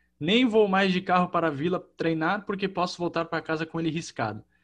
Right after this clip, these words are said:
Minha família já foi ameaçada porque essa torcida não lembra que não se pode vencer todas as partidas do <laughs> campeonato." Então, assim, isso é reflexo de uma pressão absurda que o time já vivia, né?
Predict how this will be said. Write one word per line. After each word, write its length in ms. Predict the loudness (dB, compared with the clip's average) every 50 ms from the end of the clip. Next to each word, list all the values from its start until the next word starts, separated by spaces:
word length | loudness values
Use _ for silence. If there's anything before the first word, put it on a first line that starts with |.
| _ _ _ -6
Minha 180 | -2 0 0
família 380 | 0 0 0 0 0 0 0 0
já 120 | 0 -2
foi 180 | -2 -2 -2 -2
ameaçada 540 | 0 0 0 0 -2 -2 -4 -4 -4 -4 -6
porque 260 | -8 -12 -8 -6 -6
essa 220 | -6 -6 -6 -8
torcida 500 | -6 -4 -4 -6 -4 -6 -8 -6 -6 -6
não 420 | -4 -4 -2 -2 0 0 0 0 -2
lembra 480 | -2 -2 -2 -2 -2 -2 -4 -4 -6 -10 _ _ -20 _ _ _ _
que 120 | _ -2 0
não 220 | 0 0 0 -2
se 160 | -2 -4 -8
pode 340 | -6 -2 -2 -2 -2 -2 -2
vencer 460 | -2 -2 -4 -4 -4 -4 -4 -4 -4
todas 380 | -4 -4 -4 -2 -2 -2 -4 -4
as 140 | -6 -6 -6
partidas 480 | -6 -6 -6 -6 -6 -4 -2 -2 -2
do 100 | -2 -4
<laughs> 100 | -4 -2
campeonato." 680 | -4 -4 -2 -2 0 0 0 -2 -4 -6 -10 -14 -14 -14 -16 -18 -20 -20 -20 -20 -20 -20 _ _ _ _ -14
Então, 240 | -14 -8 -6 -4 -4
assim, 440 | -2 -2 -2 -4 -4 -4 -6 -8 -12 _ _ _ _
isso 220 | -8 -8 -4 0 0
é 60 | 2
reflexo 520 | 2 0 0 -2 -2 -2 -2 -4 -6 -8
de 60 | -6 -2
uma 220 | -2 -2 0 2
pressão 500 | 2 2 2 0 -2 -2 -2 0 0 0
absurda 540 | 0 -2 -2 -6 -6 -2 -2 -2 -2 -2 -4
que 100 | -6 -6
o 40 | -6
time 260 | -4 -4 -4 -4 -2
já 160 | -2 -2 -2
vivia, 560 | -2 -4 -4 -4 -4 -2 -2 0 0 0 0
né? 220 | 0 -2 -4 -4